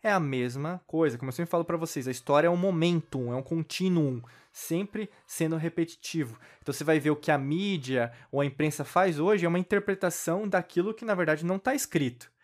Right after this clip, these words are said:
mas é o que a pessoa pensa. Eu quero dizer isso porque a palavra paciência não tem a ver com, é, somente, né, você, em situações de, é, pra falar, é, de estresse, você tem que ser paciente. Não tem nada a ver, né?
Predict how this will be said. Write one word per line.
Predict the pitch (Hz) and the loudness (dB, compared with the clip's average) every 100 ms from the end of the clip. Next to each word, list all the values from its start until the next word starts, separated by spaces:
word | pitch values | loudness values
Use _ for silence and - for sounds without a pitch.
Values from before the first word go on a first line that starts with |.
| _ - | _ -6
mas | 127 123 | -4 0
é | 139 | 0
o | |
que | 139 180 233 - | 0 -2 -4 -4
a | 151 | -6
pessoa | 147 143 180 | -6 -2 -2
pensa. | 190 165 151 131 - - - _ | 0 0 0 -2 -12 -18 -20 _
Eu | 170 | 0
quero | - 254 | 2 2
dizer | 185 220 | 4 2
isso | 262 254 | 2 -2
porque | 302 294 240 139 - - - | -4 -2 0 0 -2 -10 -4
a | 156 | 0
palavra | 143 127 175 240 | 4 6 6 4
paciência | - 180 - 151 170 220 - 127 123 | 0 -2 0 -2 -2 -4 -8 -10 -6
não | 143 254 | -4 -4
tem | - 226 285 | -4 -2 0
a | 196 | 0
ver | 147 147 | 0 -4
com, | - 135 123 - - - | -4 -8 -8 -14 -20 -4
é, | 131 123 | -2 -2
somente, | - 170 147 143 156 147 135 | -2 2 2 2 -2 -4 -8
né, | 127 151 147 113 | -6 -4 -4 -4
você, | 120 127 - 147 147 - _ | -8 -10 -4 -4 -4 -12 _
em | 143 | -10
situações | 143 - 147 - - 196 220 214 208 - - - - | -4 -2 -2 -2 0 0 2 -2 -4 -8 -14 -20 -16
de, | 131 147 151 143 131 | -4 0 2 0 -2
é, | 147 135 | 0 0
pra | 131 135 | -2 -2
falar, | 139 131 101 | 0 0 -2
é, | 107 127 123 | -2 -2 -2
de | 131 156 | -4 -6
estresse, | - - 147 185 180 - | -4 2 2 4 0 -4
você | 143 - | -10 -6
tem | 180 | -4
que | 185 | -4
ser | - 160 | -4 -4
paciente. | 160 151 147 120 120 | -4 -4 -4 -6 -6
Não | 220 | -6
tem | 349 330 | -2 2
nada | 262 359 370 | 2 2 2
a | 311 | 0
ver, | 190 302 - _ _ _ _ _ | -2 -4 -6 _ _ _ _ _
né? | 151 226 | -6 -4